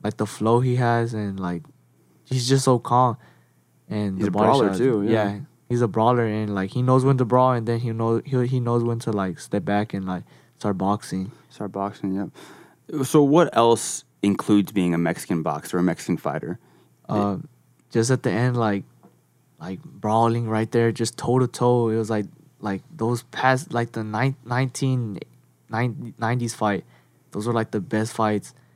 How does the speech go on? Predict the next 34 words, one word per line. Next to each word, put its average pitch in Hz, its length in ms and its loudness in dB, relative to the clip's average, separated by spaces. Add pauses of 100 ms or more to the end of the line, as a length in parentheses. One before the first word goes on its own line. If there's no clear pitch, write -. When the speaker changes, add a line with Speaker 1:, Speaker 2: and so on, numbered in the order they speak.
(340)
Speaker 1:
because 107 220 -6
they 117 60 0
were 113 120 0
just 110 180 -4
right 113 220 0
there 127 100 0
in 127 80 -2
the 117 80 -4
middle 123 240 0
of 117 80 0
the 113 80 0
ring, 120 280 0
just 110 220 -4
brawling 110 460 -2
it 107 80 -6
right 101 320 -4
there. 101 280 -4 (600)
Speaker 2:
Yeah, - 180 -8
Speaker 1:
Till 104 360 0
Speaker 2:
that's 87 100 -6
awesome, - 300 -14
Speaker 1:
from 123 80 -4
the 117 80 -2
Speaker 2:
man. 120 80 -2
Speaker 1:
beginning 147 320 4
of 143 80 2
the 139 80 2
bell 147 300 4
to - 140 -8
the - 160 -4
end 120 160 -2
of 120 80 0
the 113 60 -2
bell, 107 400 -2